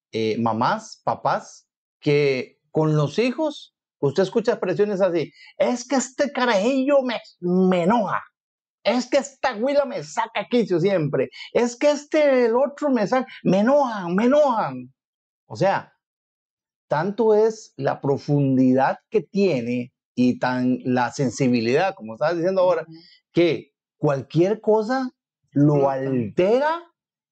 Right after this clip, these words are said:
Speaker 1: explota,
Speaker 2: Ujú.
Speaker 1: y sapos y culebras por la boca,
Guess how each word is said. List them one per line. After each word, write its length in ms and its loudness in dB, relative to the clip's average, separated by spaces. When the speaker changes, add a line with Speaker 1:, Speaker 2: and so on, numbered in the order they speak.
Speaker 1:
explota, 1120 0
Speaker 2:
Ujú. 360 -16
Speaker 1:
y 600 2
sapos 420 -2
y 80 0
culebras 460 0
por 120 0
la 100 0
boca, 520 0